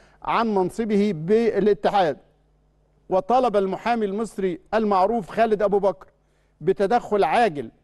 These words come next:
من رئيس مجلس الوزراء ونواب البرلمان في هذا الموضوع، مشيرا إلى أن هذا الأمر يمثل خطورة كبيرة على سمعة مصر الرياضية أو الدولية في الرياضة. ده كتب، كتبه فعلًا أو غرد به الأستاذ خالد أبو بكر،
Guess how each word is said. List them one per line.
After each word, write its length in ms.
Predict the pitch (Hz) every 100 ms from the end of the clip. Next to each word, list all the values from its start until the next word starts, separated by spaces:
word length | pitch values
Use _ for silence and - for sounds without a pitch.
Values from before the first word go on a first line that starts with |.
| -
من 180 | 175 185
رئيس 340 | 180 240 190
مجلس 360 | 208 220 196 190
الوزراء 540 | 190 175 185 214 214
ونواب 420 | 185 180 180 233 196
البرلمان 640 | 160 175 175 185 254 240 - _ _
في 140 | - 165
هذا 260 | 202 208
الموضوع، 440 | 196 175 170 240 247
مشيرا 420 | 202 - 240 233
إلى 340 | 202 185 180
أن 140 | 180 175
هذا 300 | 156 247 226
الأمر 300 | 196 233 202
يمثل 400 | 190 214 - 185
خطورة 400 | 180 175 233 220
كبيرة 640 | 202 170 180 202 233 214 - _ _ -
على 240 | 156 170
سمعة 380 | - 240 185 180
مصر 280 | 180 208 -
الرياضية 720 | 175 160 160 151 170 208 202 - _ _ -
أو 120 | 175
الدولية 360 | 175 165 175 214
في 100 | 180
الرياضة. 360 | 175 170 147 123 _ _ 143
ده 160 | 220
كتب، 420 | 233 254 233 175 - -
كتبه 360 | 254 254 190
فعلًا 400 | 170 277 240 202
أو 120 | 190 185
غرد 400 | 247 285 214 170
به 220 | 262 220
الأستاذ 380 | 185 175 226 -
خالد 280 | 226 202
أبو 140 | 196 180
بكر، 260 | 190 -